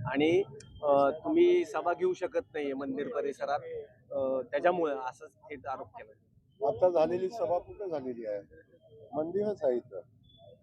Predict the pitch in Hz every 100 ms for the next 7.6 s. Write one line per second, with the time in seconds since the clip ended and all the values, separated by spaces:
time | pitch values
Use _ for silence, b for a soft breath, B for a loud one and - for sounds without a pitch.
0 | - - - - - 202 214 208 - _
1 | - 135 - 202 226 190 190 185 190 196
2 | 185 160 165 - 165 180 185 185 185 185
3 | 180 170 175 196 202 214 214 208 - 180
4 | 156 139 123 120 554 - - - - _
5 | _ _ _ _ - 175 170 196 196 214
6 | 214 220 - 147 160 175 180 180 147 151
7 | 143 135 139 139 131 123